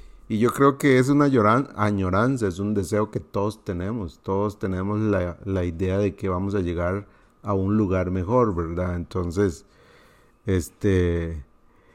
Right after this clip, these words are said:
yo creo que eso lo puso Dios en el corazón de nosotros. Eh, lo que pasa es que a veces buscamos en los lugares incorrectos, ¿verdad? Eh, siempre buscamos el gozo, la paz,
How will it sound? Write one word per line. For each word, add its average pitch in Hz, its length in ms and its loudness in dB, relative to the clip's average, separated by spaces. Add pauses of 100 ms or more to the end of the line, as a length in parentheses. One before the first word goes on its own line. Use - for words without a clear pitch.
(140)
yo 101 240 2
creo 113 240 4
que 107 220 2
eso 95 160 0
lo 95 160 0
puso 92 260 -2
Dios 92 240 0
en 92 100 -2
el 87 120 -2
corazón 85 480 -4
de 92 60 -2
nosotros. 85 600 -8 (920)
Eh, 98 340 0
lo 107 180 2
que 85 80 2
pasa 101 260 2
es 110 80 0
que - 140 2
a 117 60 6
veces 110 240 4
buscamos 104 480 -2
en 110 100 2
los 92 140 0
lugares 87 440 -2
incorrectos, 92 720 -4
¿verdad? 85 460 -6
Eh, 98 320 -6
siempre 92 340 -2
buscamos 104 560 2
el 87 240 0
gozo, 98 580 -2
la 85 200 -6
paz, 98 500 -2